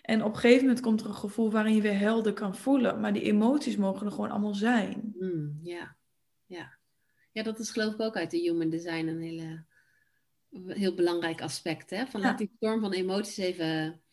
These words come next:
Speaker 2: even doorrazen, gaan.
Speaker 1: Ja.
Speaker 2: En, eh, ja.
Speaker 1: Het wil je alleen maar een, een kijk op het leven of op het dilemma waar je voor staat. Of, ehm, je, je diepste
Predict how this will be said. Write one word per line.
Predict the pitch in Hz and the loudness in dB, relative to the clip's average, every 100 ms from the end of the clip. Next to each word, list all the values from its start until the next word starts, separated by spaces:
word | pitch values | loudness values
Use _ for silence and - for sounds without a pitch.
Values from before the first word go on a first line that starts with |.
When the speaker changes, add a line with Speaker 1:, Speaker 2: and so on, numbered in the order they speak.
| _ _ _ | _ _ _
Speaker 2:
even | 160 160 156 151 | -8 -6 -6 -4
doorrazen, | 180 214 214 208 185 196 208 208 226 269 277 | -2 0 0 0 0 0 0 -2 -2 -2 -4
gaan. | - 185 247 | -6 0 2
Speaker 1:
Ja. | 277 - - _ | 2 -2 -8 _
Speaker 2:
En, | 196 190 196 | -8 -6 -8
eh, | 190 185 185 - _ _ _ _ _ | -12 -14 -16 -20 _ _ _ _ _
ja. | - 208 - 165 _ _ _ | -12 -10 -10 -18 _ _ _
Speaker 1:
Het | 226 208 | -2 6
wil | 240 | 8
je | 240 226 | 8 6
alleen | - 214 233 | 4 6 8
maar | 233 220 220 - | 6 4 0 -2
een, | 214 208 202 - - - | 2 2 2 -4 -18 -10
een | - 202 202 | 0 0 4
kijk | 220 240 247 - | 4 4 2 -2
op | - - | -4 -4
het | 202 | -2
leven | 202 196 196 196 202 | 0 2 2 0 -2
of | 190 190 | -2 -2
op | 202 | -2
het | 202 | 0
dilemma | - 196 208 214 196 | 0 2 2 2 2
waar | 190 | 2
je | 202 | 2
voor | 196 202 196 190 | 0 0 0 -2
staat. | - 196 - 95 - | -2 -2 0 -2 0
Of, | - 104 - - - - - - - - | 0 0 -4 -16 -20 -20 -20 -20 -20 -10
ehm, | 214 202 202 202 202 208 - - - - | -4 -2 0 0 -2 -6 -12 -14 -18 -16
je, | - 208 202 202 | -6 -2 -2 0
je | 208 196 | -2 4
diepste | 226 247 - - - | 4 4 2 -2 -4